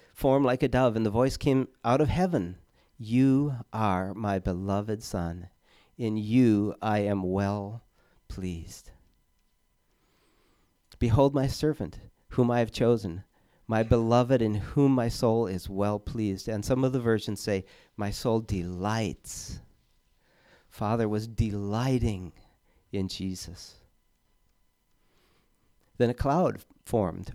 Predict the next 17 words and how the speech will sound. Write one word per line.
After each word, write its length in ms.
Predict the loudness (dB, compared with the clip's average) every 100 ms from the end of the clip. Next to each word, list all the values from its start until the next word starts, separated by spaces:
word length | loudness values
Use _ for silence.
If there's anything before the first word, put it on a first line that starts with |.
| 0
overshadowing 760 | 0 0 0 2 4 4 2
them, 140 | 0
and 80 | 0
a 60 | 0
voice 340 | 0 2 2
came 220 | 0 -2
out 120 | 0 0
of 80 |
heaven, 280 | -2 -2 -4 -8 -20 -20 -6
"This 360 | 2 2 2 -6
is 180 | -8 -6
my 200 | -4 -2
beloved 1000 | -2 -4 -2 -2 -2 -2 -6 -6 -10 -14 -18 _ _ -20
Son. 540 | -10 -8 -6 -10 -16 _ _ _
Listen 340 | -6 -4 -6 -10
to 120 | -8
him." 340 | -8 -10 -12